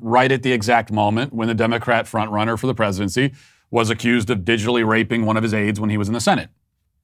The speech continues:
That's entirely happenstance. Only a conspiracy theorist would draw a connection between the two. Still, um, Me Too's conspicuous silence only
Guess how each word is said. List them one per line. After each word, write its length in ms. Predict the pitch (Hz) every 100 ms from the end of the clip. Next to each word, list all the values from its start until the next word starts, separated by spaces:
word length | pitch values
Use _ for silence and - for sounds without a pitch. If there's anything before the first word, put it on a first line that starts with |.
| _ - -
That's 160 | 127
entirely 460 | 131 120 135 120 110
happenstance. 720 | 98 90 82 - 85 - - _ _ _ -
Only 220 | 208 202
a 60 | 180
conspiracy 680 | 156 139 - 190 135 117
theorist 380 | 92 104 82 82
would 160 | 104 78 _ _ _
draw 280 | 113 135 127
a 40 |
connection 600 | 123 143 139 127 - 87
between 320 | 85 98 101 87
the 80 |
two. 200 | 85 90 - _ _ _ _ _
Still, 460 | - - 208 123 - _ _ _ -
um, 360 | 139 131 131 -
Me 200 | 185 233
Too's 420 | 214 190 135 -
conspicuous 600 | 139 139 196 160 139 -
silence 680 | - 202 131 90 101 - - -
only 400 | 135 131 127